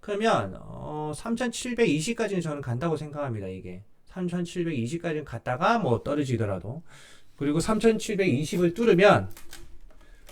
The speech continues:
어, 맥스 한 삼천팔백, 삼천팔백 선까지 가지 않을까 이렇게 생각을 합니다. 어쨌든 그래, 제가 말씀드린 거 그대로 됐죠. 어, 다들 공포에 젖었을 때 어떻게 된다?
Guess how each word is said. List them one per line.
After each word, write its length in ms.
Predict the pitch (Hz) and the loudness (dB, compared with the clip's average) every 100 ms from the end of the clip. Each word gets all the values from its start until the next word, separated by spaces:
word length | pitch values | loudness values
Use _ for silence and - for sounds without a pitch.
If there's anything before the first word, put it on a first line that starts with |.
| - | -16
어, 400 | - 127 127 123 120 | -4 2 4 4 2
맥스 240 | 131 180 | 0 0
한 180 | 165 170 | 2 0
삼천팔백, 840 | 214 220 247 - 247 262 240 - - - | 0 -2 -2 0 2 4 2 0 -16 -14
삼천팔백 760 | - 233 233 - - 247 254 240 | -8 -4 -4 -4 -2 0 0 -2
선까지 760 | - 220 180 170 170 135 131 | -2 -2 -2 0 -2 -2 -4
가지 280 | - 127 151 | -2 -2 0
않을까 340 | 127 113 107 | 0 -2 -2
이렇게 240 | 110 110 113 | -4 -4 -6
생각을 380 | 156 147 131 127 | -8 -8 -8 -6
합니다. 420 | 127 110 101 135 - - - - - - - - - - - - - - - - - - | -8 -8 -8 -12 -18 -20 -20 -20 -18 -18 -18 -18 -16 -16 -18 -20 -20 -20 -20 -20 -20 -6
어쨌든 360 | - 208 208 196 | 0 2 4 6
그래, 280 | 180 175 - - | 8 6 4 -4
제가 680 | - 160 175 165 151 139 180 - | -4 4 6 8 6 4 -2 -2
말씀드린 580 | 143 156 170 175 156 | 0 2 2 0 0
거 460 | 139 127 135 117 98 | 2 2 2 0 -4
그대로 300 | 143 156 151 | -2 0 2
됐죠. 540 | 123 104 147 127 190 - _ | 0 0 2 2 0 -6 _
어, 300 | 131 101 101 104 | -10 -6 -6 -4
다들 280 | 151 160 170 | -2 0 -2
공포에 400 | 147 143 175 160 | -2 4 4 4
젖었을 440 | 147 143 156 120 | 2 0 -2 -4
때 120 | 165 151 | -2 -2
어떻게 300 | 139 143 139 | -2 -4 -4
된다? 480 | 120 120 170 196 | -4 -2 -4 -6